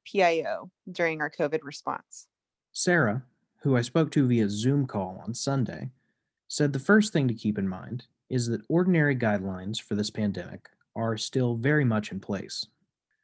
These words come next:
Speaker 1: Right. So the basic recommendations are baseline of defense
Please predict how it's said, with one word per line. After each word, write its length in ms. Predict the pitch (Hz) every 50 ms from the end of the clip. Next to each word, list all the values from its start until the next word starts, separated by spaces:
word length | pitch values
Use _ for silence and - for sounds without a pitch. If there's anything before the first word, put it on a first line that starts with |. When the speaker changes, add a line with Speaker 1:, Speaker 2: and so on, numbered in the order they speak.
| _ _ _
Speaker 1:
Right. 300 | - 185 170 151 135 - -
So 160 | - 196 185
the 80 | 196
basic 400 | 185 214 294 370 392 - 349 -
recommendations 960 | - 262 262 254 240 233 220 208 214 220 - - 220 208 202 202 202 196 - -
are 200 | - 170 175 165 _
baseline 680 | 202 202 226 240 - - 214 214 220 214 214 220 220 214
of 100 | 208 -
defense 640 | 220 220 - - 160 175 180 180 180 - - -